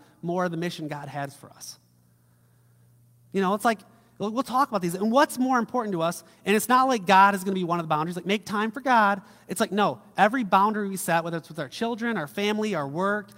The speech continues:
our health, our money, all of that incorporates the Lord, right?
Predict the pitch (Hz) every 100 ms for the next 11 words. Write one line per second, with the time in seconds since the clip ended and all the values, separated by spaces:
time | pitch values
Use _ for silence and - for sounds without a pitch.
0 | - _ - 135 185 190 196 190 - -
1 | 123 156 190 202 196 - - - 196 262
2 | 285 190 165 175 - _ _ - 196 -
3 | 233 233 190 151 139 - - _ 160 165
4 | 147 98 - - 160 170 214